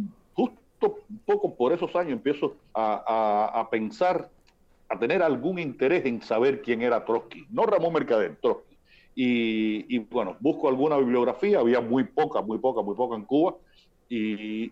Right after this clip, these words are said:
y en el año ochenta y nueve yo voy por primera vez a México, y,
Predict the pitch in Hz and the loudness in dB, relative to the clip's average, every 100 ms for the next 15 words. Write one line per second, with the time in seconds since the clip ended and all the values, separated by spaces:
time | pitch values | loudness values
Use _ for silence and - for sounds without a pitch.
0 | 117 117 123 151 208 208 165 139 123 120 | -2 0 0 0 2 0 0 0 2 2
1 | 131 143 175 - 107 120 127 135 131 113 | 2 2 0 -2 -2 2 2 2 0 -2
2 | 110 123 117 117 101 98 - _ _ _ | -2 0 2 2 0 -6 -12 _ _ _
3 | _ - _ - 113 113 110 107 104 104 | _ -20 _ -6 -2 2 2 2 2 -2